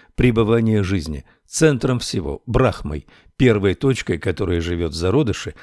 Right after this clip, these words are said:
и последней, которая умирает. Когда йога зарывает в землю погруженного в транс, то именно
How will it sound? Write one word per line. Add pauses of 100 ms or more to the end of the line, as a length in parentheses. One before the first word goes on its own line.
(240)
и
последней,
которая (260)
умирает. (240)
Когда
йога
зарывает
в
землю (220)
погруженного
в
транс, (260)
то
именно